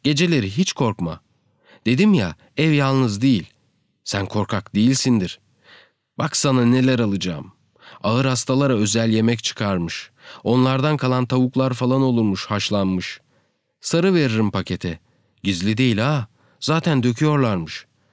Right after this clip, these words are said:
Ziyafet çekeriz kendimize." "Ben o yemekleri istemem anne.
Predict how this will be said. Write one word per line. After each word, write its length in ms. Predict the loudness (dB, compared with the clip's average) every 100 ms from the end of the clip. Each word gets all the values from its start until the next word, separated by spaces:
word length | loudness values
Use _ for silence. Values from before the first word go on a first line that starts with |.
| _ _ _
Ziyafet 500 | -4 0 0 0 -2
çekeriz 440 | -2 -2 -2 -4 -4
kendimize." 640 | -4 -4 -6 -8 -10 -14 -18 _ _ _ _ _ _ _ _ _ -6
"Ben 180 | 0 2
o 100 | 4
yemekleri 540 | 2 0 0 0 0
istemem 480 | 0 -2 0 2 2
anne. 400 | 0 -2 -4